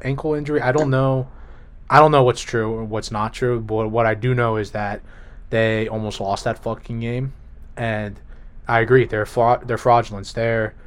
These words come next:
ranked outside the top ten, I think, for the first time since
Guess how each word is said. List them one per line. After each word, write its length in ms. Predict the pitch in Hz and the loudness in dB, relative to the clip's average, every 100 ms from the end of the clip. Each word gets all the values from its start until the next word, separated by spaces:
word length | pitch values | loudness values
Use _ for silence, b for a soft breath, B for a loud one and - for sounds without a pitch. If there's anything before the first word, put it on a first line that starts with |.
| b b - | b b -2
ranked 240 | 123 117 | -2 4
outside 340 | 120 - 123 | 2 4 2
the 60 | 107 | 2
top 240 | - 123 | 4 2
ten, 240 | - 127 120 | 4 2 2
I 80 | 113 | 2
think, 280 | - 123 | 0 -6
for 100 | - | -4
the 60 | 113 | -6
first 280 | - 117 - | -2 -2 0
time 240 | 123 120 | -2 -2
since 720 | 113 - 104 - - - - | -4 -8 -8 -8 -8 -8 -10